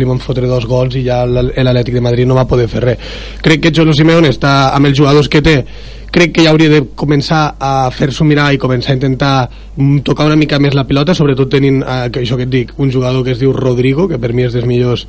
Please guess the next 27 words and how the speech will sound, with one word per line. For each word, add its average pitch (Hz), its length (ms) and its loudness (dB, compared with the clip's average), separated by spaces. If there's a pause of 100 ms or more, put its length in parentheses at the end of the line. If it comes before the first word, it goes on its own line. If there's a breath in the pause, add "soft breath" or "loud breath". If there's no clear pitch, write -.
(280 loud breath)
ara 131 160 0
mateix 123 400 -2
a, 120 320 0 (160)
a 127 100 -2
la 123 80 0
Lliga 127 220 0
Espanyola, 156 480 0 (640 loud breath)
i, 160 560 4 (240 loud breath)
i 156 80 4
no 160 100 4
intenta 170 380 2
tant 160 220 2 (260 loud breath)
jugar 151 320 0
partits 147 320 -2
defensius 165 520 0
quan 147 200 -2
tu - 100 -2
creus 151 300 0
que 160 80 0
el 143 80 0
rival 160 440 2 (280 loud breath)
té 165 100 2
més 156 140 2
verticalitat 160 800 2
o 143 140 2
és, 131 100 0
mm, 139 460 2